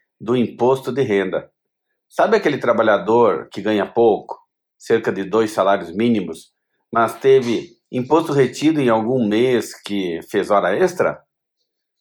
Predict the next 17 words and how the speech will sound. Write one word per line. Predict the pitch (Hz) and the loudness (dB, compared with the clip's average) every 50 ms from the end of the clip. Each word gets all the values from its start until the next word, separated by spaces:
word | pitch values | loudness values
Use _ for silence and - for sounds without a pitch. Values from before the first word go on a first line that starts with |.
| _ - | _ -2
Muita | 127 156 202 214 196 196 180 | 0 0 0 2 2 2 2
gente | 127 107 107 104 110 120 - - _ _ _ _ _ - | 2 2 0 0 -2 -4 -8 -14 _ _ _ _ _ -8
nem | 98 113 131 147 185 214 | -4 0 0 2 2 2
declarava | 202 202 190 185 - 143 127 110 98 98 110 127 110 98 92 - | 2 0 -2 0 0 2 2 4 4 4 4 4 2 0 -2 -2
porque | - 104 101 - 117 | -2 -6 -2 0 -2
achava | 117 - - 123 127 135 | 0 2 0 2 2 0
que | 135 - 147 | -4 -2 -2
não | 131 127 135 135 | -2 -2 -2 -2
precisava, | - 143 139 - - - 147 127 110 101 - 73 73 - _ _ _ _ _ _ _ _ _ _ _ _ | -4 -6 -6 -8 -8 0 2 2 2 2 0 -6 -12 -14 _ _ _ _ _ _ _ _ _ _ _ _
pois | 117 117 120 | -2 2 2
agora | 135 98 90 87 92 98 113 110 85 - - - _ | 2 0 2 0 2 2 2 2 0 -4 -4 -8 _
a | - 92 | -4 -2
Receita | 95 107 104 98 - - 120 - - - 127 | 0 0 -2 -4 0 -2 -2 -2 2 0 0
vai | 107 98 107 107 104 | 2 2 2 4 4
avisar | 113 123 151 151 156 156 143 110 90 - 87 90 90 92 95 98 104 | 2 2 2 -2 -4 -4 -4 -4 -4 -2 0 0 2 2 2 4 2
essas | 98 92 - - 92 - - | 0 0 0 -6 -6 -6 -6
pessoas | _ 120 123 131 - - 113 104 107 117 135 147 147 - | _ -2 -2 -2 -2 -2 0 2 4 4 2 2 0 -12